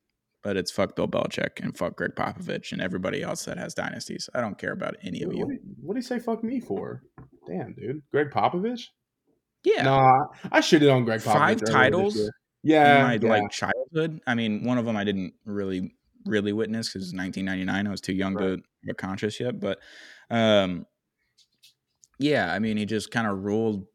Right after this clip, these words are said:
Speaker 1: for two decades or
Speaker 2: Sure.
Speaker 1: fifteen years, really, sixteen years. And it's just like, this is brutal, especially when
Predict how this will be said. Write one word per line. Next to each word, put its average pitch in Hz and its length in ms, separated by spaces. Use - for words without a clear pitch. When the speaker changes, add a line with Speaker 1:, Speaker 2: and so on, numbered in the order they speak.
Speaker 1:
for 98 380
two 110 200
decades 101 680
or 95 120
Speaker 2:
Sure. - 20
Speaker 1:
fifteen 107 480
years, 107 300
really, 92 320
sixteen 101 400
years. 104 360
And 95 100
it's 90 120
just 95 220
like, 95 180
this 113 200
is 110 100
brutal, 127 560
especially 127 400
when 110 300